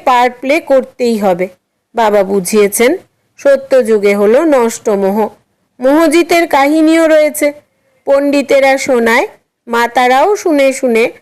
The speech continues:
পুনরায় গ্রন্থ রেখে বসে পড়ে শোনানোর জন্য। অনেক মানুষ গিয়ে শোনে, একে বলে কানরস। ড্রামার প্ল্যান অনুসারে মানুষ বলে,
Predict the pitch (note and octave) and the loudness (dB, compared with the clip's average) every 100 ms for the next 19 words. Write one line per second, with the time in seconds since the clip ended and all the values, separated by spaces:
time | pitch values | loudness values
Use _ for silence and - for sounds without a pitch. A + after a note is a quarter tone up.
0 | _ _ _ C#4 C#4 D4 D4 D#4 F4 C4+ | _ _ _ -2 0 2 2 0 0 0
1 | C4 D4 D4+ D4+ B3 A#3 D4 C#4+ G#3+ G3+ | 0 -2 -2 0 0 -2 -2 -2 -2 -2
2 | G#3+ G#3 F#3+ G3+ _ _ _ _ - D4 | -2 0 -2 -4 _ _ _ _ -2 0
3 | D4+ C#4+ A3+ F#3+ F#3+ F#3 F3+ - _ _ | 2 2 0 0 -2 -2 -4 -10 _ _
4 | _ _ E4 F#4 G#4+ G#4 D4+ C4 B3 B3 | _ _ -2 2 2 0 0 0 2 0
5 | A3 G#3+ G#3+ G#3 G#3+ F#3 F3+ - _ _ | -2 -2 0 0 -2 -4 -4 -10 _ _
6 | _ - A#3+ A#3+ A3 G3 F#3+ C4+ F#4 C#4+ | _ -4 -2 0 0 2 2 0 0 -2
7 | A#3 G3+ F#3+ F#3+ F#3 - _ _ _ _ | -2 -2 0 0 -2 -12 _ _ _ _
8 | _ A3 C4 C4+ C#4 C4+ C4+ C4 C#4 C#4+ | _ -2 0 2 0 -2 -2 0 0 0
9 | C#4 C#4 C4+ C#4+ B3 C4 D#4+ B3+ A#3 A3+ | 0 0 0 0 2 2 0 0 0 -2
10 | G#3 A3+ A3 A#3 | -2 0 2 0